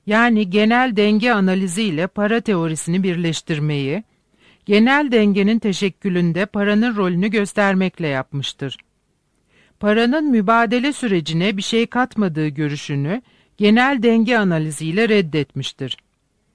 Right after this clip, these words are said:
Sisteminde bir numerer yoksa genel denge oluşamaz.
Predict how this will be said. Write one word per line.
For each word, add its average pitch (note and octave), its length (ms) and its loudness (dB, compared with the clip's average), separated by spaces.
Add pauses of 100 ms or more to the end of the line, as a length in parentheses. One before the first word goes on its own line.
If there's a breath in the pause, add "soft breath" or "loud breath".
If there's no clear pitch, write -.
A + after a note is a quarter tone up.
(360 soft breath)
Sisteminde A#3 1000 0
bir A#3 300 0
numerer A3 500 4
yoksa A3+ 640 -4 (260)
genel A3+ 440 2
denge F#3 320 0
oluşamaz. F#3 800 -4